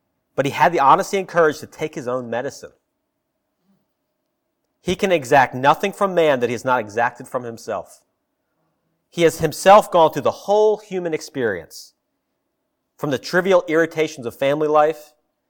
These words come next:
and the cramping restrictions of hard work and the lack of money, to the worst horrors of pain and humiliation, defeat,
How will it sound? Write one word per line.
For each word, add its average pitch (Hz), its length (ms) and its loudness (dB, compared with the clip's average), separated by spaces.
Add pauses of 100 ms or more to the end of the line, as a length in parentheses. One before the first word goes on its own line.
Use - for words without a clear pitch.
(180)
and 120 100 -8
the 120 60 -2
cramping 156 480 -2
restrictions 139 540 -6
of 107 100 -6
hard 131 340 0
work 135 360 0
and 120 100 -16
the 95 60 -10
lack 110 280 -2
of 117 80 -10
money, 120 400 -4 (1040)
to - 100 -12
the 120 120 -2
worst 143 300 0
horrors 160 360 4
of 110 140 -6
pain 160 560 -8
and 113 100 -12
humiliation, 135 800 -4 (640)
defeat, 143 480 -8